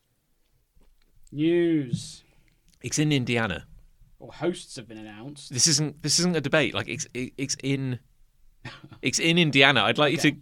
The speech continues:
Speaker 2: to, can you tell me where
Speaker 1: Yeah,
Speaker 2: Indiana
Speaker 1: it's
Speaker 2: is in
Speaker 1: in,
Speaker 2: America?
Speaker 1: it's in Indiana.
Speaker 2: Yeah. Where is that? Where is that? Where is that in America?
Speaker 1: It is. Oh, look, there's some other dice. Um,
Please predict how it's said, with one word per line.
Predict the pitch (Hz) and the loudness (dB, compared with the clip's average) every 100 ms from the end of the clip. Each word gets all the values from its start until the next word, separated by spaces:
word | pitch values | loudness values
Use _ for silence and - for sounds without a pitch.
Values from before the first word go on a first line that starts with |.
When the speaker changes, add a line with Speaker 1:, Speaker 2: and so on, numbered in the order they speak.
| - 151 | -14 -14
Speaker 2:
to, | |
can | 151 160 | -2 -2
you | |
tell | - 175 | 4 4
me | 165 | 4
where | 139 151 156 147 | 4 6 6 6
Speaker 1:
Yeah, | 143 139 | 2 0
Speaker 2:
Indiana | 151 135 123 | 2 4 4
Speaker 1:
it's | 107 | 2
Speaker 2:
is | 110 | 2
in | |
Speaker 1:
in, | 120 | 2
Speaker 2:
America? | 120 117 113 85 | 4 2 2 -4
Speaker 1:
it's | 139 170 | -4 -8
in | 180 | -6
Indiana. | 175 165 160 143 113 101 - - | -6 -6 -6 -8 -12 -18 -20 -6
Speaker 2:
Yeah. | 101 78 _ _ - | -4 -4 _ _ 0
Where | 123 | 2
is | 135 | 4
that? | 135 131 | 0 2
Where | 131 | 2
is | 131 | 4
that? | 127 - | 0 2
Where | 131 | 4
is | 143 | 4
that | 135 | 2
in | 107 | 0
America? | 113 95 87 - - _ - _ - - | -2 -2 -4 -14 -18 _ -20 _ -20 -20
Speaker 1:
It | - 120 143 | -20 -18 -10
is. | 147 127 113 147 - - _ _ _ _ | -10 -10 -14 -16 -18 -20 _ _ _ _
Oh, | 156 139 | -16 -14
look, | 127 | -16
there's | 117 - | -18 -20
some | 117 | -20
other | 110 110 | -20 -20
dice. | 104 95 _ _ _ _ - _ _ _ _ _ _ _ | -20 -20 _ _ _ _ -20 _ _ _ _ _ _ _
Um, | 165 165 170 170 170 170 175 | -12 -8 -6 -4 -2 -4 -6